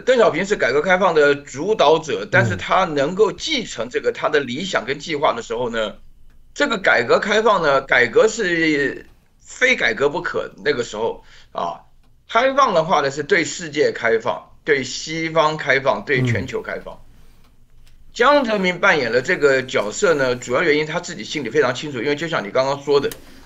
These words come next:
Speaker 1: 他基本上呢是一个任务编组，而且呢他把这个任务做得很好。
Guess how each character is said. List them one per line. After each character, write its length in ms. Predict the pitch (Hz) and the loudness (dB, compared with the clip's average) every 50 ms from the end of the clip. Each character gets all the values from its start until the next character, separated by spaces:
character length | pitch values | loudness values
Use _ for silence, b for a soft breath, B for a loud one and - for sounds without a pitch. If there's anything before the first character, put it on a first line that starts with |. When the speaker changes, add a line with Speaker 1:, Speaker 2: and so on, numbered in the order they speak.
| b b | b b
Speaker 1:
他 240 | - - - 208 220 | -4 0 2 2 2
基 220 | 220 - 226 233 208 | 0 -2 -2 -2 0
本 120 | 156 127 | 0 0
上 220 | 127 175 180 160 | 2 2 2 2
呢 180 | 151 139 139 139 | 4 4 4 4
是 220 | 147 143 - 175 | 2 0 -2 -4
一 60 | 165 143 | 0 2
个 120 | 139 143 | 2 4
任 220 | 151 190 190 180 | 4 4 2 2
务 80 | 165 156 | 0 0
编 240 | 147 156 165 170 165 | 2 2 2 2 0
组， 260 | - - 113 73 - - | -2 -8 -12 -10 -6 0
而 200 | 82 131 160 170 | 2 2 2 2
且 160 | 147 143 127 | 0 0 0
呢 180 | 110 120 123 120 | 2 2 0 0
他 100 | 127 147 | 0 -2
把 100 | 123 113 | -4 -2
这 100 | 113 131 | -2 -2
个 40 | 139 | 0
任 140 | 139 139 135 | 0 0 0
务 80 | 127 | -2
做 160 | 123 143 120 | -4 -2 -4
得 60 | 110 104 | -4 -4
很 120 | 95 101 110 | -6 -12 -12
好。 300 | - - - - - | -10 -12 -12 -12 -14